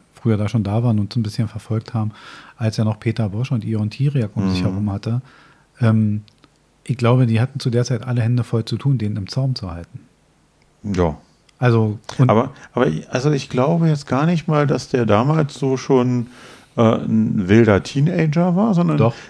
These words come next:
Speaker 1: Er ist doch
Speaker 2: Aha.
Speaker 1: mit achtzehn, ja, ja, doch, er hat sich doch, da hat doch seine Mutter, es gibt ja diese Geschichte, er hat sich ja damals diesen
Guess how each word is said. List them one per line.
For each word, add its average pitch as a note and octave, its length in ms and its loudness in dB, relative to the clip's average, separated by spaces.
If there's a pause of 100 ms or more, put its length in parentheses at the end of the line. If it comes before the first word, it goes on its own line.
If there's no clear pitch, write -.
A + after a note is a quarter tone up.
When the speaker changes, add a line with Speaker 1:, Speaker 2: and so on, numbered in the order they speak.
(720)
Speaker 1:
Er A2 100 2
ist C3 100 2
doch B2 60 4
Speaker 2:
Aha. A2+ 60 4
Speaker 1:
mit - 80 2
achtzehn, B2 340 -2
ja, A#2 100 2
ja, A2+ 140 2
doch, A#2 180 -2
er A2 100 0
hat G2+ 100 -4
sich A#2+ 100 -4
doch, - 160 -4
da A2+ 140 -2
hat G#2+ 100 -4
doch A#2+ 80 -6
seine A2 220 -2
Mutter, A#2 200 -2
es A2+ 100 -2
gibt A#2+ 140 -4
ja A#2 60 -2
diese A2 220 0
Geschichte, A2+ 440 -4 (460)
er G2+ 100 -4
hat G#2 120 -8
sich - 100 -4
ja A#2 80 0
damals G#2+ 480 -2
diesen G2+ 400 0